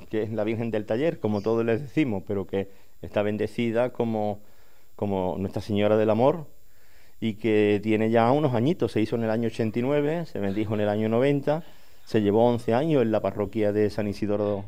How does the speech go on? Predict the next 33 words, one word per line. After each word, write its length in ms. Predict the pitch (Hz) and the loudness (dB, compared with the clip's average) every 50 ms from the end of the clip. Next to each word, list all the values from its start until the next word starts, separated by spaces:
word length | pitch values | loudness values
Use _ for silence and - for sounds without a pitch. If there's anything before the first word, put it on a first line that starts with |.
| - 107 | -10 -10
de 240 | 101 95 101 104 | -8 -2 0 -2
Sevilla, 680 | 98 - - 104 101 101 98 107 135 139 113 107 101 98 - - - - - - - - - - - - | -2 0 -2 0 0 0 0 0 -2 -2 -2 -4 -4 -4 -8 -14 -16 -16 -16 -16 -16 -16 -16 -16 -14 -8
mediante 680 | - 107 107 104 107 104 104 104 - 104 101 95 85 - | -4 -2 0 2 2 2 2 2 2 2 4 4 2 0
una 160 | - 104 110 104 | 0 0 0 0
especie 400 | - - 120 117 - - 131 120 | 0 0 -2 -2 0 0 -2 0
de 240 | 113 127 127 127 | 0 0 -2 -2
documento 760 | 120 110 110 101 113 104 107 110 113 123 117 120 131 127 123 | 0 -2 -2 -2 -2 0 0 2 2 0 0 0 0 0 0
de 540 | 117 123 120 120 117 117 117 113 113 113 113 | 0 0 0 0 0 0 0 0 0 0 0
depósito 640 | 107 110 104 - 143 139 - 131 117 - 165 95 - | 0 -2 0 2 0 0 0 -4 -6 -4 -6 -8 -4
que 140 | - 120 107 | -4 -4 -4
se 160 | - - 117 | 0 2 2
hizo 480 | 123 147 147 - 143 139 131 120 113 110 | 2 2 0 -2 -2 0 0 0 -2 -4
a 40 | 104 | -2
través 320 | - 98 98 101 98 101 - - - - - - - - - - | -2 -2 0 0 -2 -4 -6 -12 -16 -16 -16 -16 -16 -14 -12 -4
de 120 | - 110 107 | -2 0 2
mi 80 | 104 | 2
amistad 340 | 101 98 95 95 - 110 101 | 2 0 0 0 -2 -4 -2
con 300 | 107 104 101 98 98 98 | -2 -2 -2 -2 -2 -2
don 100 | 92 95 | -2 -4
José 240 | 90 101 92 - 104 | -4 -4 -4 -4 -2
Luis 160 | 98 98 98 | -2 -2 -2
Peinado 340 | 98 107 101 98 98 95 95 | -2 -2 -2 0 0 0 0
Merchante, 640 | 98 95 - - - 131 151 151 135 120 120 120 127 120 101 104 | -2 -2 -4 -4 -4 -4 -4 -2 0 0 0 0 0 -6 -8 -6
en 120 | 104 95 | -4 -4
el 60 | 95 | -2
momento 380 | 95 95 92 104 107 110 - 110 | -2 -2 -2 -2 -2 -2 -2 -4
en 80 | 110 | -4
que 140 | 104 - 104 | -2 -4 -4
yo 80 | 104 107 | -4 -4
estaba 340 | - - 107 104 101 101 98 | -2 -2 0 0 0 -2 -2
restaurando 540 | 104 101 - 101 98 101 98 104 101 101 | -4 -4 -2 0 0 0 0 0 0 0
el 100 | 101 98 | 0 0
crucificado 680 | 95 107 104 98 107 98 - 104 92 95 104 107 113 110 | -2 -4 -6 -6 -6 -6 -4 -4 -2 2 2 2 2 0